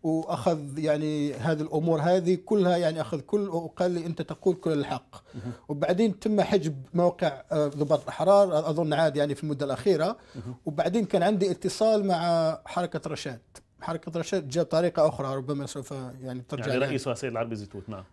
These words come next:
Speaker 1: نعم. آه، لذلك أنا كما قلت لم أبقى مكتوف الأيدي، لكن أنا بشرت منذ ألفين واثنين. ف-، آه،
Speaker 2: ولم
Speaker 1: ثالثاً
Speaker 2: تستطع الوصول إلى أي م-، منبر توصل هذه الرسالة إلى الآن؟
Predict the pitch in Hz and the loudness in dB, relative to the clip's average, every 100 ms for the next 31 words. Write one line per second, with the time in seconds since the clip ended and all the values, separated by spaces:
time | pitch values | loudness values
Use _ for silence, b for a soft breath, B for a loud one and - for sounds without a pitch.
0 | - 147 123 - - _ 180 170 170 165 | -4 -4 -4 -8 -20 _ 2 6 6 4
1 | 160 - _ _ _ 196 151 220 226 - | -2 -14 _ _ _ -4 4 6 6 2
2 | 185 180 190 175 - 220 214 - _ _ | -2 0 2 0 2 2 0 -10 _ _
3 | - 208 196 170 - 170 - 180 - 175 | 2 4 4 0 0 -2 0 -2 -2 -2
4 | 160 139 151 156 156 160 151 165 160 165 | -2 -2 -4 -4 -4 -8 -8 -4 -2 -2
5 | - 226 233 - - 180 185 175 170 165 | -2 0 0 -4 -4 0 0 0 -2 -4
6 | - - 151 - 190 151 - 156 117 - | -12 -6 -6 0 0 0 -2 -2 -2 -10
7 | _ _ b b b b b 208 214 - | _ _ b b b b b 4 4 -6
8 | - 185 180 175 - 233 233 202 202 202 | -2 2 2 0 2 4 4 4 4 4
9 | 196 190 170 190 175 175 175 185 175 175 | 4 4 4 4 4 4 4 2 2 0
10 | 170 170 185 190 190 185 147 147 - 156 | 0 -2 0 2 4 4 4 2 2 -4
11 | - 143 139 139 139 131 123 165 160 151 | -2 0 2 2 2 0 0 -2 0 0
12 | 139 123 104 | -2 -2 -6